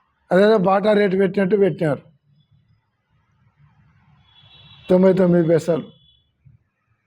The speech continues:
ఎవరిని ఆయన సొమ్మనిచ్చన్నారు? ఇదేమన్నా ఖర్జూర నాయుడు గారి సొమ్మ మీ ఇష్టం వచ్చేట్టు పంచనీకి?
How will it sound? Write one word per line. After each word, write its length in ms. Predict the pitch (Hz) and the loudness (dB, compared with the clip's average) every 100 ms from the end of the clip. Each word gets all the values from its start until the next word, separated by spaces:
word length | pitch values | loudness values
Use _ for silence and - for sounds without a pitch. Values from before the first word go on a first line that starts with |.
| _ | _
ఎవరిని 420 | 156 170 240 254 269 | 0 2 2 0 0
ఆయన 160 | 269 | 0
సొమ్మనిచ్చన్నారు? 880 | 226 226 226 214 202 208 196 196 196 190 _ _ _ _ _ _ _ _ _ _ _ _ _ _ _ _ - _ _ _ _ _ _ _ _ _ _ _ _ _ - - | 0 0 0 -2 -2 -2 0 0 -4 -10 _ _ _ _ _ _ _ _ _ _ _ _ _ _ _ _ -20 _ _ _ _ _ _ _ _ _ _ _ _ _ -14 0
ఇదేమన్నా 320 | 170 202 214 | 2 4 2
ఖర్జూర 440 | - 165 156 220 220 220 214 202 - _ - | 0 -2 0 2 2 2 2 -2 -8 _ -8
నాయుడు 280 | 196 202 202 | -2 0 2
గారి 200 | 202 185 | 2 0
సొమ్మ 260 | 190 180 190 233 - _ _ _ _ 185 | -2 -2 -2 -4 -10 _ _ _ _ -4
మీ 80 | |
ఇష్టం 220 | 175 180 202 | -2 0 0
వచ్చేట్టు 280 | 196 202 180 | 0 -2 -2
పంచనీకి? 580 | 185 175 190 190 185 | -4 -2 0 0 -2